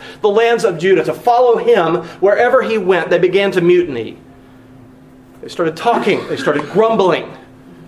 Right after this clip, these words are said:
they started complaining, they started conversing about stoning him because, as we read in verse six, they were bitter in soul. They blamed David for all of this. He was the one, after all, who had led them from Judah to Philistia.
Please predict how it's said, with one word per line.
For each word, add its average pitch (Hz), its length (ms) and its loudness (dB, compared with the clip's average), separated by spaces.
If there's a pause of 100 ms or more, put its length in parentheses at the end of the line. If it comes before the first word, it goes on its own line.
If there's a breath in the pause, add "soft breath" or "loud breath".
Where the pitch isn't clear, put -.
(1200)
they - 60 -20
started 147 220 -6
complaining, 233 960 0
they 151 100 -2
started 196 460 0 (580 loud breath)
conversing 226 600 2
about 202 220 2
stoning 294 500 2
him 139 200 -4
because, 175 420 0
as 180 220 -4
we 196 120 0
read 247 360 0
in 190 140 2
verse 180 280 0
six, 190 240 -2
they 202 120 2
were 214 100 2
bitter 240 340 2
in 220 160 0
soul. 254 640 0 (1300)
They 254 120 2
blamed 269 440 0
David 302 400 2
for 202 120 0
all 160 240 2
of - 60 -2
this. - 180 2
He 311 140 4
was 311 300 2
the 233 80 4
one, 247 200 2
after 185 300 0
all, 175 140 2
who 185 100 -4
had 160 100 -2
led 226 360 0
them 196 180 0
from 180 160 -2
Judah 170 300 0
to 175 100 -8
Philistia. 180 680 -4